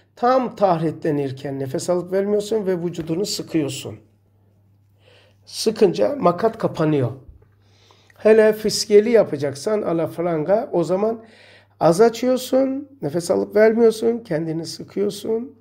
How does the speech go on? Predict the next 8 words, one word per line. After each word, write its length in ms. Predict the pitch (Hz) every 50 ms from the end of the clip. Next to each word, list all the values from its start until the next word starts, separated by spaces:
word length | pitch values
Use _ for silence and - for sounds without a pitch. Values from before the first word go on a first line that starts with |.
| _ _ _ _ _ _ _ _ _ _ _ _ _ _ _ _ _ _ _ _ - - _ _ _ _ _ _ _ _ _ _ _ _ _ _ _ _ _ _ _ _ _ _
Başka, 640 | - - 202 202 202 - - 226 175 151 123 - - _ _ _ _ _ _ _ _ _ _ _ _ _ _ _ _
ihtikan, 1000 | - 226 233 175 - - - - 233 220 - - 214 233 226 185 151 135 131 131 -
şırınga 560 | - - - - 233 233 254 262 247 240 220
yapmak. 680 | 196 180 151 - - - 151 127 127 - - - _ _ _ _ _ _ _ _ _ _ _ _ _ _ _ _ _ _ _ _ _ _ _ _
Yani 320 | 190 196 202 180 156 147 160 196 - - _
buruna 500 | - 147 151 202 214 220 233 240 254 254 - -
ilaç 340 | - 208 208 233 240 233 -
akıtmak. 760 | 202 - - 175 151 - - 170 160 143 127 - - - _